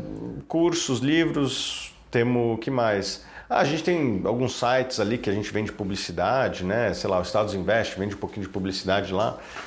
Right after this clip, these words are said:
Então, tem, tem algumas outras pequenas linhas de negócio, mas, assim, eu acredito que o futuro da Suno tá muito ligado a asset e a wealth.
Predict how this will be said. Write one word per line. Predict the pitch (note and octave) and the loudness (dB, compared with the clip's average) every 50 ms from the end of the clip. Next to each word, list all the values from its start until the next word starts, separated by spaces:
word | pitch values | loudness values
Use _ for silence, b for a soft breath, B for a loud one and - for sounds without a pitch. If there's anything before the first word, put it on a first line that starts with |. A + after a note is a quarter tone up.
| B B - | B B -6
Então, | - - - E3 D#3+ | -4 -2 -2 -2 -2
tem, | E3 - D#3+ D#3+ D#3+ D#3 | 0 0 0 0 0 0
tem | D#3+ D#3+ D#3 | 0 0 0
algumas | D#3 D3 D#3 D#3+ D3+ C3+ | 2 2 2 2 2 2
outras | C#3+ D3 C#3+ C3+ C3+ C3+ | 2 2 2 0 -2 -4
pequenas | - - - - C#3 C3 C3 B2 | -4 -8 -2 0 2 2 2 2
linhas | - B2 B2 A#2+ A2 | 2 0 0 0 2
de | A2 | 2
negócio, | A#2+ A#2 G#2+ A#2 B2 - - C#3+ | 0 2 2 2 2 2 2 2
mas, | C#3+ C#3+ C3+ | 2 2 2
assim, | B2+ B2 - B2+ A#2+ A2 G#2 F2+ - | 2 0 0 0 0 0 -2 -2 -2
eu | E2 G2+ G#2 G#2+ | 0 2 2 2
acredito | A2+ A2 - A2+ A2 A2+ - - | 2 2 0 -4 -4 -6 -8 -10
que | - | -10
o | - | -10
futuro | - A2+ - A#2+ A2 | -10 -4 -2 -2 0
da | G#2+ A2+ | 0 0
Suno | A2 - - A#2+ A2+ | 0 0 -2 0 0
tá | A#2 A2 | 0 2
muito | A2+ A2+ A2+ A#2 | 2 0 0 0
ligado | B2+ B2+ A2+ A2 G#2 G#2+ G#2 G#2+ | -2 0 2 2 2 2 2 2
a | G#2 G#2 G#2 G2+ - - - G2+ | 4 4 4 4 2 2 0 0
asset | G#2+ - - G#2+ - - | 0 0 -4 -6 -2 0
e | A#2+ | 2
a | A#2 | 2
wealth. | G#2+ G2 F#2 F#2 F#2 | 4 4 2 2 0